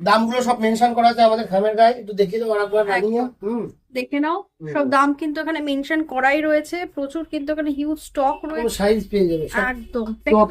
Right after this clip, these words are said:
Speaker 1: কোয়ালিটি।
Speaker 2: কোয়ালিটি আছে, দেখে নাও। তাহলে দাদা এবার কি দেখে নিচ্ছি?
Speaker 1: এবার আমরা দেখাবো ব্লু জারকন,
Speaker 2: হুম।
Speaker 1: হোয়াইট জারকন,
Speaker 2: হোয়াইট জারকন, ওকে।
Speaker 1: এমিথিস টোপাজ,
Speaker 2: হুম।
Speaker 1: ফিরোজা,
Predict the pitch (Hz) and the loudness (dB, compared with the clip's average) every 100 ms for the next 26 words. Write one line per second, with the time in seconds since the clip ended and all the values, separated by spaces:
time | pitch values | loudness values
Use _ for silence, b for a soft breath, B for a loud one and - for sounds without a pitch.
0 | - 196 180 165 269 262 240 247 233 233 | 4 6 6 2 0 0 -2 -2 -2 -2
1 | 233 226 233 220 208 _ - 330 339 349 | -4 -4 -2 -4 -4 _ 0 2 6 6
2 | 349 370 359 370 370 381 302 - 262 220 | 6 4 6 6 6 6 6 2 -2 -2
3 | 220 _ _ _ _ 196 240 233 233 240 | -4 _ _ _ _ 0 4 6 4 4
4 | 214 - 262 - _ 170 180 247 262 254 | 2 2 -2 -8 _ -10 -4 2 2 6
5 | 240 233 233 220 160 117 - - 269 233 | 6 6 6 4 4 -2 -12 -10 -8 -8
6 | 208 _ _ 190 233 269 - 233 220 196 | -10 _ _ 8 10 8 6 4 4 2
7 | 160 127 - 262 269 220 247 220 226 220 | -2 -4 -8 -4 -2 -2 -4 -4 -6 -10
8 | 214 208 254 311 185 220 269 277 285 262 | -10 -10 -10 -8 4 6 6 4 0 0
9 | - 254 247 196 139 - - _ _ _ | -2 4 4 4 -2 -8 -20 _ _ _
10 | _ _ _ - 240 240 302 - - 214 | _ _ _ -12 -10 -6 -8 -4 2 4
11 | 175 139 | 4 0